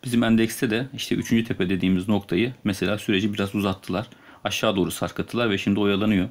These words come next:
O noktayı halbuki, e, iki hafta önceden gidebilirdi. Ama S and P'deki belki de satışı biliyorlardı. Ki ben biliyorsam, e, piyasanın profesyonelleri de bu satışın geleceğini elbette ki biliyorlardı.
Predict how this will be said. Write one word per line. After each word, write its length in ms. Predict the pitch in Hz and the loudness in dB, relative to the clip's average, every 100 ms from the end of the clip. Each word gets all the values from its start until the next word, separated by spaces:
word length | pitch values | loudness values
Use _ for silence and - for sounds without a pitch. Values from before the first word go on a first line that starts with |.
| - - | -6 0
O 120 | 120 | 2
noktayı 320 | 101 - 101 | 2 0 -2
halbuki, 520 | 107 110 117 - 123 - - - - - - | 0 -2 -2 -4 -4 -4 -18 -20 -20 -20 -6
e, 140 | 95 | -4
iki 180 | 92 - | 0 2
hafta 240 | 101 - 98 | 0 2 2
önceden 680 | 90 92 82 - 113 117 | 2 0 -4 -6 -4 -2
gidebilirdi. 540 | 110 104 107 101 80 127 | -2 0 2 0 0 0
Ama 240 | 135 113 | 2 2
S 140 | - | 0
and 120 | 120 113 | 0 2
P'deki 300 | 110 120 120 | 0 2 0
belki 220 | 110 - | -2 -2
de 80 | 110 | -2
satışı 460 | - - - 104 - | -2 -4 -2 -2 -2
biliyorlardı. 680 | 98 87 82 76 76 113 123 _ - - | -2 0 0 -2 -4 -6 -8 _ -20 -4
Ki 180 | - 101 | -2 2
ben 220 | 104 95 | 2 2
biliyorsam, 440 | 107 87 - 120 - _ 104 | 2 0 -2 -6 -8 _ -6
e, 140 | 92 | -4
piyasanın 420 | 92 104 - 85 | -2 -2 0 -4
profesyonelleri 720 | 92 98 95 95 92 92 92 | -2 -4 -4 -2 0 0 0
de 140 | 92 117 - _ - | -4 -6 -14 _ -14
bu 60 | - | -6
satışın 320 | 101 - 92 | -6 -2 -2
geleceğini 460 | 95 101 90 85 | 0 0 0 -2
elbette 360 | 110 101 92 92 | -2 -2 -4 -4
ki 140 | 104 | -2
biliyorlardı. 540 | 101 101 78 71 71 | 0 0 0 -4 -8